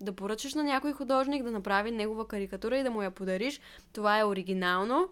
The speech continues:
интересно и определено ще бъде оценено от човек, който има чувство за хумор. Ако единственото, което знаеш за човека е, че е луд фен на някоя марка коли или конкретен модел кола,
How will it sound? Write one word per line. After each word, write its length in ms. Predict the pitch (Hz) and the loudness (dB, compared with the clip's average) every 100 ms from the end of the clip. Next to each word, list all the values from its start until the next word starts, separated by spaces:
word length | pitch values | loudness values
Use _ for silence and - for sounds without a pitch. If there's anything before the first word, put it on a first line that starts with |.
| - | -2
интересно 800 | 233 190 202 185 185 196 285 392 427 - _ _ _ | -4 -2 0 4 2 4 4 4 0 -18 _ _ _
и 100 | 294 | 0
определено 640 | 311 294 247 254 226 269 | 2 2 4 6 6 6
ще 160 | 285 302 | 4 2
бъде 240 | 240 302 | 4 4
оценено 520 | 302 302 262 247 277 294 | 4 2 2 4 4 2
от 80 | |
човек, 320 | 285 240 240 269 | 0 0 0 2
който 280 | 233 240 | 0 2
има 180 | 254 254 | 0 0
чувство 380 | 254 240 226 240 | -2 -6 -4 -6
за 120 | 226 | -4
хумор. 420 | 226 202 175 180 _ _ - | -4 -4 -4 -6 _ _ 0
Ако 280 | 233 226 226 | 2 4 2
единственото, 640 | 190 208 302 302 339 339 302 | 2 2 0 2 2 2 0
което 280 | 285 277 247 | 0 0 -2
знаеш 400 | 220 214 220 214 | 0 2 2 0
за 120 | 208 | -6
човека 440 | - 190 196 254 | -4 -2 0 0
е, 60 | 269 | -2
че 180 | 254 208 | 0 0
е 60 | |
луд 340 | 196 214 285 - | 2 2 0 -2
фен 420 | - 269 277 269 | 0 2 2 0
на 60 | |
някоя 400 | 233 220 220 247 | 0 0 0 -2
марка 400 | 214 202 208 214 | 0 2 0 -4
коли 300 | 214 202 190 | -8 -4 0
или 380 | 190 190 214 226 | 0 -2 -2 -4
конкретен 760 | 254 269 240 - 220 226 277 240 | 0 -2 -2 -2 -2 0 -2 -4
модел 360 | 208 202 196 | -2 -2 -2
кола, 400 | 196 190 175 165 | -2 -4 -2 -6